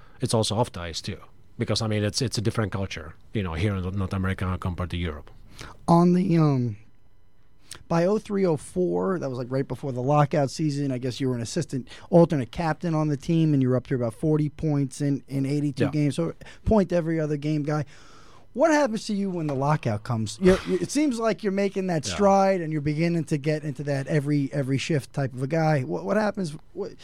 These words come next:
Speaker 2: you know, and again, it's n-, no fault of yours. It's just the way the world, uh,
Speaker 1: Yeah, I mean, I
Speaker 2: developed.
Speaker 1: don't, you know, I, I, I hate looking at excuses and things, um, and whining about things. Um, you know, that year, obviously, that was a really fun year for me. Um, I got to play with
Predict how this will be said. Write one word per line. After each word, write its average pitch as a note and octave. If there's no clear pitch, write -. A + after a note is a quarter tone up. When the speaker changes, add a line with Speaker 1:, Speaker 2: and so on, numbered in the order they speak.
Speaker 2:
you G#3+
know, G#3+
and F#3+
again, F#3+
it's D3+
n-, F3
no E3+
fault F3
of D3
yours. D#3+
It's A2+
just -
the D3+
way C3+
the C3
world, C#3+
uh, A#2+
Speaker 1:
Yeah, F3
I D3+
mean, C#3
I C3+
Speaker 2:
developed. C3+
Speaker 1:
don't, A#2
you A#2
know, G#2+
I, G#2
I, A2+
I G#2
hate A2+
looking A2
at F#2
excuses G2+
and F#2+
things, G2
um, F2+
and F2+
whining F2+
about G2
things. G#2+
Um, F2+
you A2+
know, F#2
that C3
year, B2
obviously, A2+
that A2
was G#2+
a G2+
really G#2
fun G#2
year F2+
for A2+
me. A2+
Um, F2+
I B2
got A#2+
to G#2+
play G#2
with G2